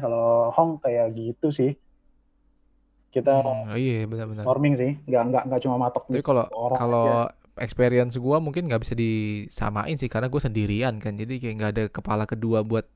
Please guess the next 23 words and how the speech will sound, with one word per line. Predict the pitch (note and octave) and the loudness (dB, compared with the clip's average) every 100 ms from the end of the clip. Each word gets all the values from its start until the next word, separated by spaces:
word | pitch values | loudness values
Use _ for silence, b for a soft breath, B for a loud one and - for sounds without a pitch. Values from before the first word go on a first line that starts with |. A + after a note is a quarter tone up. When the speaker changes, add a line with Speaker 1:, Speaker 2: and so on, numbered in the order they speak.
| - | -12
Speaker 2:
ngasih | A#2 G#2+ A#2 A2 D#3+ | -8 -6 -6 -6 -6
masukan | F#3 B2+ C#3 D#3+ | -6 -2 2 4
Speaker 1:
Nah, | D#3 C#3 | 6 4
Speaker 2:
sih, | B2+ | 2
emang | G#2 G#2 | -2 -4
bener | B2 A2 | -2 -2
sih. | A2+ G2+ - | -2 -4 -6
Speaker 1:
bisa | B2 B2+ B2+ | -8 6 8
jadi. | B2+ | 10
Speaker 2:
Tapi | B2+ B2 A#2 - | 8 8 4 4
itu | |
waktu | C#4 - F3 | 0 0 2
pas | D#3+ | 4
lo | E3 | 4
bikin | D3 C#3 C#3+ | 2 2 2
musik, | C#3+ C#3+ A#3 - | 2 2 2 -2
dibikin | - C3 B2+ C3 D3 C#3 | 0 2 2 2 0 4
kalian | B2+ B2+ B2+ | 6 6 6
berempat | B2+ B2 C3 C3+ | 2 2 2 2
aja | C#3+ | 4
ya, | A#2 G2+ | 4 4
nggak | G#2+ G#2+ | 4 4
ada | A2 | 4